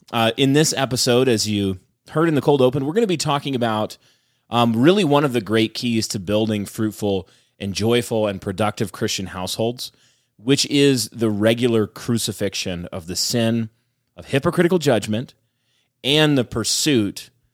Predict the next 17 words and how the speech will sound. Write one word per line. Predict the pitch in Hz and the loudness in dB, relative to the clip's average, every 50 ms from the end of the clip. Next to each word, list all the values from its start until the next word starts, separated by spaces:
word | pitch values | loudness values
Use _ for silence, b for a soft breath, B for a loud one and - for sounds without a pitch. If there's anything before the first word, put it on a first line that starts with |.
| _ _ _ _ _ | _ _ _ _ _
of | 104 107 107 101 90 | -2 0 0 0 0
using | 95 101 110 113 113 107 117 110 101 | -2 0 0 0 0 0 -2 -4 -4
a | |
generous | 95 85 - 104 101 98 95 90 87 82 - - - | -6 -4 -4 -4 -4 -4 -6 -6 -8 -8 -10 -12 -14
measure. | - 85 87 82 82 82 - - 78 60 - - _ _ _ _ _ _ - | -16 -14 -10 -10 -8 -8 -8 -10 -10 -12 -14 -18 _ _ _ _ _ _ -10
And | 101 104 107 107 | -6 -4 -4 -4
we're, | 101 101 107 107 101 101 - - _ _ _ - | -2 0 0 0 0 -4 -6 -12 _ _ _ -14
of | 104 - | -10 -2
course, | - 135 127 - | 0 2 2 0
continuing | - - 123 107 - 139 135 135 131 127 123 120 | 0 -4 -4 -2 0 0 2 2 2 2 2 0
here | 107 120 123 123 | 0 -2 -2 0
in | 117 110 107 | 0 -2 -2
season | - - 117 117 107 104 107 | -2 -2 -2 -4 -4 -4 -8
three | 98 - - 113 110 | -8 -8 -6 -4 -4
of | 104 90 82 | -4 -4 -2
Bright | 101 104 110 - | -2 -2 -2 -2
Hearth | - 107 110 107 104 - | -2 -2 -4 -4 -4 -6